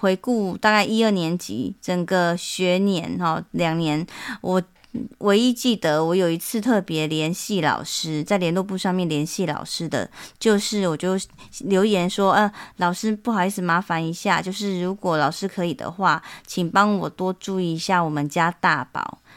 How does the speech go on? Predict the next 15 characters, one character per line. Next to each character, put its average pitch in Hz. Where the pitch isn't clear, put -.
在 233
学 175
校 190
写 151
字 -
的 110
姿 196
势 190
跟 202
他 196
握 202
笔 -
的 110
姿 175
势。” -